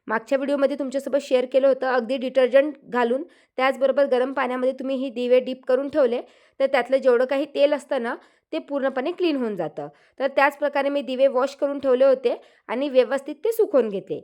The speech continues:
तुम्ही वाटेल तर हे दिवे असेही स्टोअर करून ठेवू शकता, जेणेकरून तुम्हाला पुढच्या वर्षी जास्त दिवे विकत घ्यावे लागणार नाही.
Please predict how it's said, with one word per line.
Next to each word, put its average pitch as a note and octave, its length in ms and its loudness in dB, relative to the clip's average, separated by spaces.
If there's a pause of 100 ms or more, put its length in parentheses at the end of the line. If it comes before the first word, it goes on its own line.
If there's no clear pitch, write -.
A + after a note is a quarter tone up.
(360)
तुम्ही C#4 180 -2
वाटेल B3+ 400 0
तर C#4+ 120 -4
हे C#4+ 180 -2
दिवे C4 240 -4
असेही C4 460 -2
स्टोअर C#4+ 280 2
करून C#4+ 280 -2
ठेवू C#4 200 -4
शकता, C4 360 -6
जेणेकरून B3+ 520 -2
तुम्हाला B3+ 240 -6
पुढच्या C4 380 -4
वर्षी B3+ 360 -6
जास्त A#3 260 -4
दिवे A3+ 260 2
विकत C4+ 340 -2
घ्यावे F3+ 240 -4
लागणार D3+ 280 -8
नाही. C#3+ 300 -16